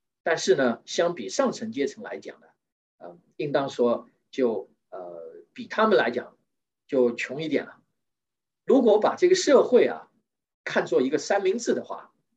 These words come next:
中产阶级呢相当于三明治中间的那样一些，呃，肉片，这样一些肉片。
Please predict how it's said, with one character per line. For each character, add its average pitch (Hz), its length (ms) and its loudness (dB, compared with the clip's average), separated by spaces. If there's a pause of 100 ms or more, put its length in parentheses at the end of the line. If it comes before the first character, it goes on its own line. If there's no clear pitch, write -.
(140)
中 - 140 -2
产 120 220 -6
阶 151 120 0
级 123 140 -6
呢 110 240 -12
相 143 220 -4
当 143 180 -2
于 120 220 0
三 156 200 -4
明 156 140 -8
治 170 140 -4
中 151 200 -6
间 151 220 0
的 120 240 -8 (320)
那 151 100 -6
样 131 200 -2
一 127 60 -4
些， 127 420 2 (400)
呃， 87 180 -16 (100)
肉 214 160 4
片， - 340 0 (220)
这 123 60 -4
样 98 120 -4
一 - 20 -18
些 110 160 -12
肉 127 160 0
片。 - 240 -16